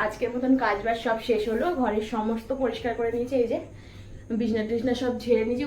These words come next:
ওর তো খাওয়া হয়ে গেছে, ওর জন্য শুয়ে পড়েছে। দশটা তিন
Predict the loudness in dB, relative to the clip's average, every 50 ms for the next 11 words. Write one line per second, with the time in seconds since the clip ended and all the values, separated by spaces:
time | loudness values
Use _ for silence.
0 | -2 -2 -2 -2 -4 -4 -2 0 0 2 2 2 2 0 0 0 -2 -2 -4 -4
1 | -4 -4 -4 -4 -4 -4 -6 -6 -6 -4 -4 -4 -4 -6 -8 -10 -10 -10 -14 -16
2 | -18 -18 -18 -18 -18 -18 -18 -18 -18 -18 -18 -18 -20 -20 -20 -20 -20 -20 -20 -20
3 | -20 -20 -20 -14 -6 -4 -4 -4 0 0 0 0 2 2 2